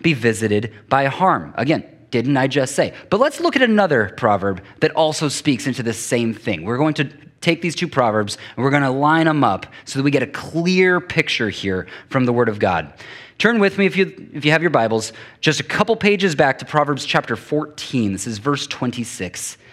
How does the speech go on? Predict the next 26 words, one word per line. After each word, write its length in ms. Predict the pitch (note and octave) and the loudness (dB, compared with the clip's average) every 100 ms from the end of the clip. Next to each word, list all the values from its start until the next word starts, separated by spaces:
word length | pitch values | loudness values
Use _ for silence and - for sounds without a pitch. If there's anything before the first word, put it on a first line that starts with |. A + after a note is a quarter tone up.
| - - - - _ _ - | -20 -20 -20 -20 _ _ -10
Scripture 320 | - D#3 E3 | -4 -2 0
says, 280 | - D3 C3+ - | 2 0 0 0
"In 220 | G3+ A3+ | 2 2
the 80 | E3+ | 0
fear 260 | - C#3+ | 2 2
of 120 | C3 | 2
the 80 | B2+ | 0
Lord, 300 | A#2+ B2 A#2+ | 4 4 4
one 340 | A2+ C3 E3 F3+ | 2 2 2 2
has 500 | A#2+ F#2+ F#2+ G2 - _ | 2 2 0 -4 -10 _
strong 800 | - - - C#3 D3+ D3 D3+ D3 - - | -8 -6 -4 0 2 2 0 -4 -8 -16
confidence, 880 | - D#3 C#3+ C3+ F2+ E2+ - - - _ - - | -8 -2 -2 -2 -8 -8 -10 -12 -12 _ -20 -8
and 100 | C#3 | -4
his 200 | C#3+ D3 | -2 -4
children 580 | - - A#3 D3+ A2 A2+ | -2 2 2 2 0 0
will 100 | A#2 | -2
have 220 | A2+ C3 | -2 -2
a 40 | C3+ | 0
refuge." 720 | C3 B2 E2 D#2 - - - _ _ _ _ _ _ - | -2 -2 -8 -14 -10 -10 -12 _ _ _ _ _ _ -4
Now, 200 | E3 E3+ - - - - _ _ - _ _ _ _ _ - | -2 -2 -6 -20 -20 -20 _ _ -20 _ _ _ _ _ -6
pondering 420 | - E3+ A#2+ A2 | 0 0 0 -2
this, 460 | G#2 C#3 - - - | -2 -4 -8 -16 -10
what's 140 | G#3+ - | -8 -2
the 80 | F#3 | 0
opposite 420 | C3 B2+ - G2+ | 0 -2 -6 -8
of 120 | - | -8